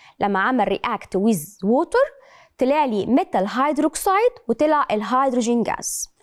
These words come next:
طبعًا على حسب ال chemical activity بتاعته في ال chemical activity series. هناخد example. عندي مثلًا الصوديوم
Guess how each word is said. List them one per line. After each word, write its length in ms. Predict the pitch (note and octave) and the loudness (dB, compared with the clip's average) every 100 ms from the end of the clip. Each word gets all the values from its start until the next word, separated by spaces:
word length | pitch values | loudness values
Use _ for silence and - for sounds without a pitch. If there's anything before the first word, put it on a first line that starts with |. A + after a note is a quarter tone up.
| _ _ _ _ - | _ _ _ _ -4
طبعًا 300 | A3+ B3+ G#3+ | -2 -2 -2
على 140 | F#3 | -2
حسب 540 | - D4 G4 G#4+ D4 A#3 - | -2 0 2 0 0 -2 0
ال 220 | G#3+ G3+ D4 | -2 0 4
chemical 420 | D4 D4+ D4 - | 4 4 0 -2
activity 400 | - B3+ B3 - | -2 -2 -2 -4
بتاعته 360 | - A#3+ C#4 C4+ | -2 -2 -2 -4
في 80 | |
ال 60 | A#3 - | -4 2
chemical 320 | C4+ C4+ A3+ | 2 2 -2
activity 420 | - - G#3+ B3 | -2 -2 -2 -4
series. 560 | - D3 - - - - _ - | -4 -2 -2 -6 -10 -10 _ -2
هناخد 320 | A3 A#3 D3 | -2 0 0
example. 520 | F#3 A3 B3+ C#4+ C5+ - _ _ _ _ _ _ _ _ _ _ _ _ _ _ _ _ _ - - - - - - | 0 0 0 2 0 -2 _ _ _ _ _ _ _ _ _ _ _ _ _ _ _ _ _ -20 -20 -20 -20 -12 -4
عندي 260 | E4 G4 | 0 2
مثلًا 360 | E4 G4+ G4 - | 2 2 0 0
الصوديوم 520 | C#4 - F#3+ - | -2 -2 -2 -4